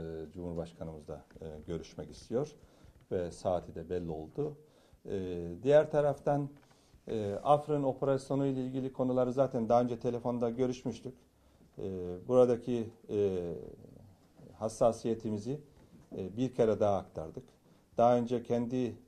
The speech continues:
istihbaratının Türkiye'ye Y P G tarafından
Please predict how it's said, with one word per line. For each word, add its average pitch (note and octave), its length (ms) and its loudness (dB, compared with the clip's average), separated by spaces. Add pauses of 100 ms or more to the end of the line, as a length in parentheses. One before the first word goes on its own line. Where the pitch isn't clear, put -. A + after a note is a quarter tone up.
istihbaratının A2 960 2
Türkiye'ye A2+ 720 2
Y G#2 220 0
P A2+ 160 4
G A2 220 2
tarafından G#2 560 2